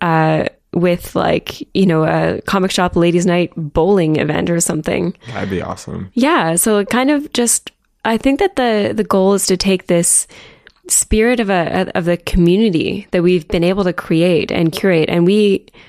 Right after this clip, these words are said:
Speaker 1: we have worked so hard to curate that, that welcoming community space
Speaker 2: Mm-hmm.
Speaker 1: and those bonds between people that, you know, kind of expanding that sense of community to other events, whether
Speaker 2: Yeah.
Speaker 1: it's, like,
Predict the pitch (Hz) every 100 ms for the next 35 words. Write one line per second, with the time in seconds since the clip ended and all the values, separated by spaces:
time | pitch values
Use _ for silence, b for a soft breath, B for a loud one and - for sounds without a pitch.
0 | B - 226 233 185 180 - 202 202 185
1 | 175 170 - 180 175 - 180 175 175 -
2 | _ _ _ _ - _ - 196 160 165
3 | 175 190 196 190 170 165 151 - 185 175
4 | 202 160 - - - - - 107 101 98
5 | 87 175 180 165 170 151 - 147 208 180
6 | - 165 - 202 208 170 - - - B
7 | B B - 170 180 170 151 - _ _
8 | _ 208 185 165 143 196 190 180 - 180
9 | 185 185 160 151 - 170 151 156 - 165
10 | 175 160 151 - 156 156 147 - 165 151
11 | 151 - - - - 180 - 190 165 151
12 | - - - - -